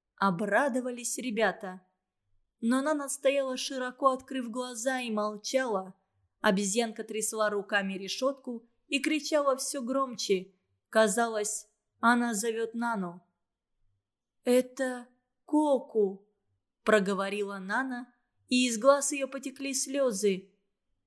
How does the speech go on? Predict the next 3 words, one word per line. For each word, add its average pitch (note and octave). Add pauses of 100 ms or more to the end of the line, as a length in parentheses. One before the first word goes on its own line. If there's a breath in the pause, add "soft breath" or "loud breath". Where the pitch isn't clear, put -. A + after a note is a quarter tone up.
(180)
«Это C4+
моя C4+
обезьянка. B3+